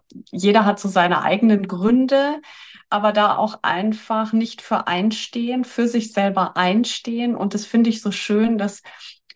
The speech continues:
du da einfach angreifst und sagst, okay, also setze Grenzen, sorg für dich, geh los, ähm, mach das und warte nicht, dass,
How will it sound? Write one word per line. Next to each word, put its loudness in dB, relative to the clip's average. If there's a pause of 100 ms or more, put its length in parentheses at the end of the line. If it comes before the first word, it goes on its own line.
du 4
da 4
einfach -2
angreifst -2
und -6
sagst, 0
okay, 0
also 4 (640)
setze 0
Grenzen, 0 (120)
sorg 0
für -4
dich, -8
geh 2
los, -2
ähm, 0
mach 0
das -6
und -2
warte 2
nicht, 2 (380)
dass, 0